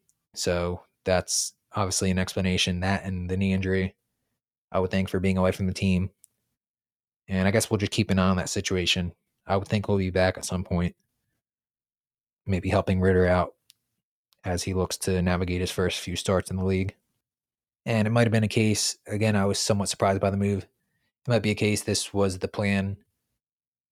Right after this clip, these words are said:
The Falcons, knowing they're not really a Super Bowl caliber team compared to other squads in the league, they might have planned to go to Ridder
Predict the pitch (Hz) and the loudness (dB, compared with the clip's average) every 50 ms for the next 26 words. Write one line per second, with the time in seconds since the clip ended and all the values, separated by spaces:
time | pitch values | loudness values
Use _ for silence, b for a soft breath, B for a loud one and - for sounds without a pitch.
0 | _ _ _ _ _ _ - 95 - 101 98 95 90 - 95 90 90 - - - | _ _ _ _ _ _ -6 -2 0 2 2 2 2 0 -4 -4 -4 -6 -8 -8
1 | - - 104 98 98 95 95 95 92 92 95 92 87 92 90 90 90 - _ _ | -8 -4 0 2 2 4 2 2 0 0 0 0 0 0 0 -2 -4 -6 _ _
2 | - 113 101 95 90 90 - - 90 - - 92 92 92 - - 95 87 90 90 | -2 0 0 2 2 0 0 -2 -4 -4 0 2 2 2 4 4 2 4 2 2
3 | 92 - - 98 92 90 90 90 87 - _ _ _ _ _ _ _ _ _ _ | 0 -2 -4 -2 -2 -2 -4 -4 -8 -12 _ _ _ _ _ _ _ _ _ _
4 | _ _ _ _ _ - 104 95 - 104 95 92 - - 92 90 90 92 92 92 | _ _ _ _ _ -10 -4 -2 0 0 0 0 -2 -4 -2 0 2 2 2 2
5 | 87 - _ _ _ _ _ _ _ _ - - - 101 98 95 92 - 98 95 | 0 -4 _ _ _ _ _ _ _ _ -14 -4 2 2 4 4 2 0 -2 -2
6 | 92 95 95 92 92 92 95 - _ _ _ _ _ _ _ _ - 104 104 104 | 0 0 0 0 -2 -4 -6 -10 _ _ _ _ _ _ _ _ -4 -2 0 2
7 | 107 98 101 98 - - 98 92 90 90 87 95 90 90 95 90 95 95 92 92 | 2 0 0 -2 -2 0 0 0 0 0 0 0 0 0 0 0 0 2 2 2
8 | 92 - | 0 -2